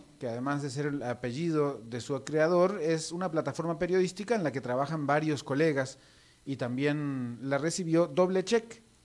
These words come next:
que es una plataforma de la Universidad de Costa Rica dedicada a la verificación de informaciones que circulan en medios de prensa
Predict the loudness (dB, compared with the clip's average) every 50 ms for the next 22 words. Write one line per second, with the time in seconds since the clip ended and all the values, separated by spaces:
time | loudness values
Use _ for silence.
0 | _ _ -2 0 2 2 2 0 0 -2 -2 -2 0 0 0 0 0 0 0 0
1 | 0 2 2 4 4 4 2 2 0 0 0 0 2 4 4 6 6 6 4 2
2 | 0 0 0 0 0 0 0 2 0 0 0 -2 0 0 2 2 2 2 4 6
3 | 6 6 6 4 2 0 0 0 2 2 2 2 2 0 -2 -2 -4 -6 -4 -4
4 | -4 -2 0 0 0 0 0 -2 -2 -2 -2 -2 -2 -2 -4 -4 -4 -2 -2 -2
5 | -2 -4 -4 -6 -6 -8 -8 -8 -8 -4 -2 -2 0 0 -2 -2 -4 -2 0 0
6 | 0 0 0 0 -2 -4 -8 -14 -16 -18 -10 -6 -4 -2 -2 0 2 2 2 2
7 | 2 0 -4 -4 -6 -6